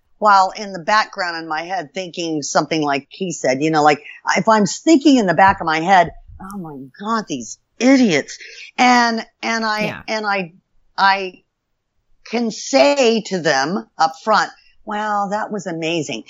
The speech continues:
Speaker 1: You can bet, though, that they actually get it.
Speaker 2: Mm-hmm.
Speaker 1: There are ways that we behave that people get it, you know? So behavior is a, a pretty cool thing to play with.
Speaker 2: Yeah, they, they, they hear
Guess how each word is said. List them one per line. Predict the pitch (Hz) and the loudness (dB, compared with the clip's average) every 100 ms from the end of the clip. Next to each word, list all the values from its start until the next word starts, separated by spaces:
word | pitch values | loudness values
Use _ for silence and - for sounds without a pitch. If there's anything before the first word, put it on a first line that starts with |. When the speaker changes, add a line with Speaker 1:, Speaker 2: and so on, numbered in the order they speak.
| - 277 | 0 6
Speaker 1:
You | 370 330 | 6 6
can | 330 277 | 4 6
bet, | 214 240 - | 6 4 2
though, | 170 143 | 0 0
that | 147 - _ _ 196 | -2 -6 _ _ -4
they | 202 262 311 311 | 2 4 2 2
actually | 214 220 - - 190 156 | 2 2 0 -6 -6 -4
get | 135 170 | 0 0
it. | 127 - - _ | 0 -6 -18 _
Speaker 2:
Mm-hmm. | 185 190 - 185 | -2 -2 0 2
Speaker 1:
There | 185 214 | 2 2
are | 208 208 | 0 0
ways | 226 254 320 302 247 | 2 4 6 4 2
that | 196 | 0
we | 240 | 2
behave | 196 185 180 180 170 151 | 2 4 2 2 0 -2
that | 143 - | -6 -6
people | - 247 233 226 220 - _ - | -6 -4 2 2 2 -4 _ -8
get | 151 - | -8 -8
it, | - - _ _ | -16 -20 _ _
you | 175 | 2
know? | 170 165 | 4 2
So | 165 226 | 4 2
behavior | 233 240 311 | 4 4 4
is | 285 | 2
a, | 208 - _ _ 196 | 0 -4 _ _ -4
a | |
pretty | - 226 208 | -2 -2 -2
cool | - 190 160 | -2 0 0
thing | 196 175 127 | -2 -2 -2
to | 135 | -4
play | - 139 | 0 0
with. | 113 - - _ _ - - - | 0 -6 -14 _ _ -14 -14 2
Speaker 2:
Yeah, | 269 220 | 6 6
they, | 247 | 4
they, | 208 233 240 - - | 4 4 4 4 2
they | 226 | 0
hear | - - 277 254 220 - | 0 0 4 6 6 2